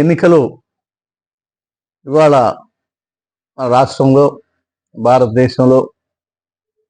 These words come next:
ప్రజాస్వామ్యబద్ధంగా గతంలో ఎన్నడూ లేనటువంటి విధంగా స్వచ్ఛందంగా చాలామంది ఓటర్స్ వివిధ ప్రాంతాల నుంచి వచ్చి ఈ ఎన్నికల్లో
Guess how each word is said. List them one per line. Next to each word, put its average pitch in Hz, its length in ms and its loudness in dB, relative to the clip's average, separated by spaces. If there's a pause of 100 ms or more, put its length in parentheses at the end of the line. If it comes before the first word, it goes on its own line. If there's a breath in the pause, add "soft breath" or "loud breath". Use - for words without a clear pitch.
ప్రజాస్వామ్యబద్ధంగా 127 1600 0 (1900)
గతంలో 208 360 0 (140)
ఎన్నడూ 175 280 2 (140)
లేనటువంటి 151 580 0
విధంగా 135 360 2 (1200)
స్వచ్ఛందంగా 175 920 0 (600)
చాలామంది 135 520 0 (140)
ఓటర్స్ 123 360 -2 (800)
వివిధ 127 160 -6 (120)
ప్రాంతాల 127 420 -2
నుంచి 120 200 -2 (100)
వచ్చి 147 260 -2 (1080)
ఈ 131 40 -2 (120)
ఎన్నికల్లో 143 460 2